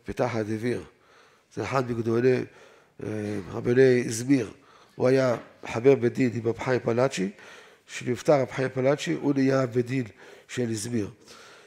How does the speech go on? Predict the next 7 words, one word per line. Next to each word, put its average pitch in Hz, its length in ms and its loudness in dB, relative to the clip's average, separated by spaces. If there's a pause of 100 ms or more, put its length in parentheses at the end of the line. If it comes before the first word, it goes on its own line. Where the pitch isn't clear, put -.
(160)
יש 151 140 -4
לו 156 100 -2
כמה 151 220 0
ספרים 127 300 -4
חשובים, 117 520 -4
צפיחת 110 580 -8
מדבש, 120 560 -4